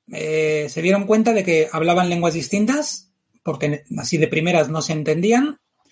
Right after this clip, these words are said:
pero se veían un aire. Había palabras que más o menos eran un poco, yo pongo el ejemplo como de español y francés, digamos,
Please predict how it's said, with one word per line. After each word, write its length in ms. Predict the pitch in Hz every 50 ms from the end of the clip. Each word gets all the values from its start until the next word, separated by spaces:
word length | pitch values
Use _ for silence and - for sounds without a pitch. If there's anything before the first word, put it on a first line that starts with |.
| _ _ _ _ _ _ _ _ _ _ -
pero 1040 | - 202 202 202 196 190 190 190 185 185 185 180 175 175 175 175 170 170 170 165 156 -
se 180 | - - 190
veían 260 | 170 180 208 226 226
un 120 | 208 180 156
aire. 300 | 139 135 135 131 123 120
Había 220 | - 143 151 151
palabras 500 | 123 156 160 175 185 190 196 202 190 190
que 80 | - 175
más 180 | 170 160 - -
o 60 | 165
menos 280 | 165 170 170 175 - -
eran 180 | 185 - 190
un 60 | 214
poco, 420 | 196 247 247 262 262 262 254 - _ _ - -
yo 200 | - 165 196 202
pongo 180 | 190 262 262 262
el 60 | 240
ejemplo 380 | 208 190 233 220 220 226 254 247
como 220 | 247 202 180 175
de 480 | 165 160 156 156 151 151 147 147 147 147
español 420 | 143 - - - 156 170 190 190 196
y 100 | 190 185
francés, 520 | - 170 151 143 123 - 160 147 139 135
digamos, 540 | 135 143 135 147 143 139 - - - - _